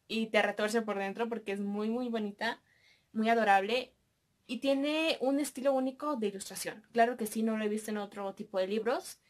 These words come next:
Y trata sobre un tema explicándonos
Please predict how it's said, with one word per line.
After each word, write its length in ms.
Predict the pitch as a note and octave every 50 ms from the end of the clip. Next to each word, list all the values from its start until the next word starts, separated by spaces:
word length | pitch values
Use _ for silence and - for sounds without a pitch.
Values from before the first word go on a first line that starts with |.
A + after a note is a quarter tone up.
| _ _ - - _ _ _ _ -
Y 120 | - E4
trata 760 | E4 - - D4 D4 D4 - F#3+ F#3+ F#3+ D4 D4 - - - _ _ _ _ -
sobre 540 | - - - - - - B3+ A#3 A3+ A3+
un 160 | B3 C4+ C4 C4
tema 600 | C#4 C4 B3+ B3 B3 B3 B3+ C4+ C#4+ C#4 A#3 - _ _ _ _ _ _ _ _ _ _ _ _ _ _ _ -
explicándonos 1080 | A3 A3 - - - A3+ A3 - A#3 A#3 A#3 A#3 A#3 A#3 A#3 A#3+ C4 B3 - - -